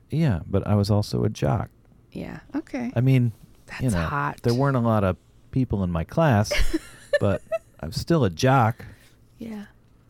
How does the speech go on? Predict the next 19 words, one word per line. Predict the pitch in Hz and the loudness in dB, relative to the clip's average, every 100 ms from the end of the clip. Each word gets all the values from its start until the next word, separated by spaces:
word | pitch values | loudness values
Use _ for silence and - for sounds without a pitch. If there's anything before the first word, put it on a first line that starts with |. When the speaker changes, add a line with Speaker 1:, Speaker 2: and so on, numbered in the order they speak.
| _ _ _ - | _ _ _ -10
Speaker 2:
You're | 220 | -8
my | 202 196 | -6 -6
jock. | - 190 196 107 | -6 -6 -4 -2
Speaker 1:
I | 107 | 0
was | 113 | 0
the | - | -2
s-, | 110 - - - | -6 -8 -14 -12
sportsman. | - - 135 139 - - 95 92 82 85 - - | -8 0 2 2 -4 -6 -2 0 -2 -6 -14 -14
Speaker 2:
You're | 233 - | -10 -8
my | 226 | -10
jock | - 220 208 190 | -12 -10 -10 -10
strap. | - - 196 - - - _ - | -12 -10 -8 -10 -14 -20 _ -14
Speaker 1:
Yeah. | 101 85 71 - - - 240 | -10 -10 -12 -14 -18 -14 -14
Speaker 2:
Mm-hmm. | 220 - 214 214 - - - - - - | -14 -14 -16 -16 -20 -20 -20 -18 -12 -2
Anyway, | 269 285 247 220 | 2 4 4 2
so | - 262 214 208 202 - _ _ _ - - - | 0 2 4 2 0 -4 _ _ _ -20 -10 -2
Bella | 226 233 262 | 2 2 2
stomps | 262 - - 214 202 262 - | 0 -4 0 2 2 2 -2
inside | - 226 - 220 185 170 170 170 170 | -2 0 0 0 2 2 2 0 -4